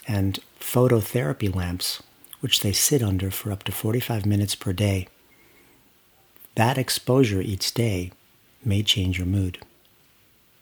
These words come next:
Number four, exercise. Physical activity not only produces endorphins in the brain that make you feel happy, but exercise also helps to focus the mind on your body for a change.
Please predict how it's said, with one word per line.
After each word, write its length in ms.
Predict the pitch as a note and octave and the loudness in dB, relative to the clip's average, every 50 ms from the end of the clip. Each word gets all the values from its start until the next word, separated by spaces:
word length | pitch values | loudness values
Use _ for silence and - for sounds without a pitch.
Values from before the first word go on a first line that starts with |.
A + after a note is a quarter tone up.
| _ _ - - _ _ - | _ _ -20 -20 _ _ 0
Number 340 | A#2 A2 A#2 A#2+ A#2+ B2 | 2 4 4 4 4 4
four, 460 | A2 - - F3+ F3+ C3+ G#2+ F#2 F2+ - - - - _ _ _ - - - _ _ _ _ - | 2 2 2 2 4 4 2 0 -4 -8 -16 -20 -20 _ _ _ -20 -20 -20 _ _ _ _ -6
exercise. 880 | D#3 - - - A2 F#2+ - - F#2 F2+ F2+ F2+ F#2 - - - - - - - - - - - - - - - - - _ _ _ _ _ _ _ _ _ _ _ | -4 -4 -2 -2 0 0 0 -2 -2 -4 -4 -6 -6 -6 -8 -8 -10 -16 -20 -20 -20 -20 -20 -20 -20 -20 -20 -20 -20 -20 _ _ _ _ _ _ _ _ _ _ _
Physical 500 | - - - C#3 - G#3+ G3 - D#3 C3 | -8 -4 -2 -2 -2 -2 -2 -2 0 0
activity 540 | A2 G2 - - G#2+ G2+ F#2+ G2 G2 G2 G2 | 0 0 -2 -2 -2 0 0 0 0 0 0
not 220 | F#2+ F#2+ G2 G2 | 0 0 0 0
only 260 | G2 F#2+ F#2+ F#2+ F#2 F2+ | 0 0 0 -2 -2 -4
produces 560 | - - F2+ F2 G2 G2 - - F#2 E2 F2+ | -6 -6 -6 -4 -4 -4 -4 -4 -6 -4 -4
endorphins 640 | F2+ F2+ F2 G2 G#2 A#2 G#2+ - G#2+ G2 F2+ - F#2+ | -4 -2 0 0 0 0 0 0 -2 -2 -2 -2 -2
in 80 | F#2 | -4
the 100 | F#2 F#2 | -4 -4
brain 440 | F2 F2 F#2+ F#2+ F#2+ F#2+ F#2 F#2 F#2 | -4 -4 -2 -2 -2 -2 -2 -2 -4
that 100 | G2 G2 | -4 -6
make 300 | G2 F#2+ F#2 - - - | -6 -6 -6 -8 -10 -10
you 80 | F#2 - | -10 -8
feel 240 | - G#2 G2 F2+ | -6 -6 -6 -4
happy, 500 | E2+ F2+ G#2+ A2+ A2+ - G#2 F#2 F#2 - - _ _ _ _ _ _ _ _ _ _ _ _ _ _ - | -2 -2 -2 -2 -2 -4 -4 -6 -6 -6 -10 _ _ _ _ _ _ _ _ _ _ _ _ _ _ -4
but 120 | B2 A#2 | -2 -2
exercise 720 | C3 D#3 - - - C3+ A#2+ - - G#2+ G#2+ G#2 G#2 G2 - | -2 -2 -2 -4 -2 -2 -2 0 0 0 0 0 0 -2 -4
also 380 | - C3+ A2+ A2+ - - C3+ | -2 0 0 0 0 0 -2
helps 360 | B2 F#2+ G#2 G#2 G#2 - - - | -2 -2 -2 -2 -4 -6 -8 -8
to 100 | - G#2 | -8 -8
focus 400 | - - A#2+ B2 A#2+ - C3 - | -6 -2 -2 -2 -2 -2 -4 -4
the 140 | - - A#2 | -2 -2 -2
mind 360 | G#2 G2 F#2 F#2 F#2+ F#2+ F#2 | 0 0 0 0 -2 -2 -2
on 140 | F#2 F#2 F2+ | -4 -4 -4
your 140 | F2+ F#2 F2 | -4 -6 -6
body 480 | - A#2+ C3+ D3+ B2 G2 F#2+ F#2 - - | -4 -2 -2 -2 -2 -4 -6 -8 -12 -14
for 160 | - - G2 | -12 -10 -10
a 80 | F#2 | -8
change. 500 | - - - G2 G2 F#2+ F#2+ F#2+ - - | -6 -6 -6 -6 -8 -10 -10 -12 -12 -14